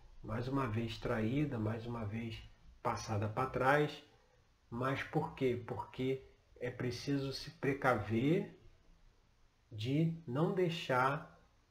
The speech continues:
com que a aparência, o que o outro aparenta ser, seja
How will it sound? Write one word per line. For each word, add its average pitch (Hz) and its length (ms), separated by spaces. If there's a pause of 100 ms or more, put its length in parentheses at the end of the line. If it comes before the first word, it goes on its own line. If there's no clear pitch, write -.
(160)
com 131 200 (200)
que 110 420 (720)
a - 120
aparência, 123 920
o 120 100
que - 160
o 135 80
outro 165 420
aparenta 123 760
ser, - 640 (2500)
seja 175 720